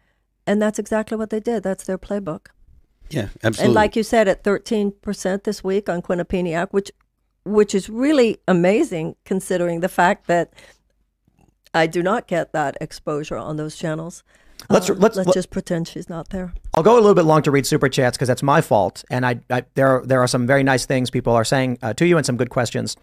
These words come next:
Speaker 3: Allie L says, "Marianne, I've been blessed by your work for fifteen plus years and I appreciate you. Please consider reading the early church fathers and their writings pertaining to Jesus Christ. God bless you and Merry Christmas to the whole Timcast crew."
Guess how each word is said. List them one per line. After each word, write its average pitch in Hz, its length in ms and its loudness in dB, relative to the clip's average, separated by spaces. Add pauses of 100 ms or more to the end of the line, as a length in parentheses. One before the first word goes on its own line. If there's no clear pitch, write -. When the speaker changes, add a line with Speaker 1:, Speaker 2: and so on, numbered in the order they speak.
(400)
Speaker 3:
Allie 202 280 4
L 170 140 6
says, 147 200 4
"Marianne, 156 460 4 (300)
I've 151 140 2
been 160 140 6
blessed 156 360 4
by 180 120 6
your 170 120 6
work 147 180 4
for 135 100 0
fifteen 147 300 2
plus 139 260 2
years 123 180 2
and 120 80 0
I 120 40 2
appreciate 117 560 0
you. 104 180 -4 (300)
Please 190 220 4
consider 202 400 4
reading 165 300 4
the 143 180 0
early 160 280 4
church 165 320 0
fathers 123 400 4
and 123 140 -2
their 123 120 2
writings 139 320 2
pertaining 131 360 0
to 117 60 -2
Jesus 107 220 -4
Christ. 170 380 0 (260)
God 120 180 2
bless 143 260 2
you 160 100 6
and 143 80 2
Merry 131 160 2
Christmas 147 400 0
to 127 100 -4
the 117 80 0
whole 131 160 2
Timcast 127 540 -4
crew." - 160 -8